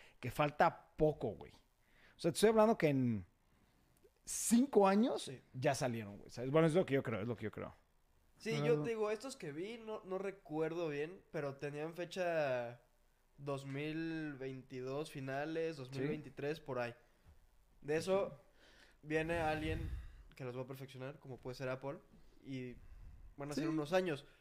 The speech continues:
Speaker 2: Pero sí, yo creo que esa tecnología no tarda.
Speaker 1: No,
Speaker 2: Y
Speaker 1: hombre.
Speaker 2: los lentes
Speaker 1: Van a
Speaker 2: van a
Speaker 1: estar
Speaker 2: estar
Speaker 1: cabrón, cabrón.
Speaker 2: cerca, ¿eh?
Speaker 1: Sí,
Speaker 3: Hay,
Speaker 1: no mames.
Speaker 3: hay
Speaker 2: Mucho más
Speaker 3: unos
Speaker 2: cerca de cinco años.
Speaker 1: Sí, yo también creo. Bueno, sí, pero a lo que voy es los pupilentes.
Speaker 2: Los pupilentes, sí.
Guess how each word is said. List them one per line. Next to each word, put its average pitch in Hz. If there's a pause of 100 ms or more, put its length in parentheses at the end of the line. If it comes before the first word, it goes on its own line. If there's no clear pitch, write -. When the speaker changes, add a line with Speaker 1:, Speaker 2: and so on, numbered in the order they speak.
(120)
Speaker 2:
Pero 151
sí, 175
yo 190
creo 208
que 190
esa 170
tecnología 156 (340)
no 160
tarda. 156 (200)
Speaker 1:
No, 170
Speaker 2:
Y -
Speaker 1:
hombre. 175
Speaker 2:
los 170
lentes 214 (1000)
Speaker 1:
Van 156
a 151
Speaker 2:
van 156
a 175
Speaker 1:
estar 170
Speaker 2:
estar 165
Speaker 1:
cabrón, 151
cabrón. 104
Speaker 2:
cerca, 147
¿eh? 170 (120)
Speaker 1:
Sí, 131
Speaker 3:
Hay, 117
Speaker 1:
no 113
mames. 107
Speaker 3:
hay 214
Speaker 2:
Mucho 254
más 262
Speaker 3:
unos 240
Speaker 2:
cerca 208
de 160
cinco 160
años. 131
Speaker 1:
Sí, 117
yo 143
también 151
creo. 135
Bueno, 190
sí, 240 (220)
pero 175
a 180
lo 175
que 151
voy 202
es - (220)
los 139
pupilentes. 143
Speaker 2:
Los 160
pupilentes, 147
sí. 123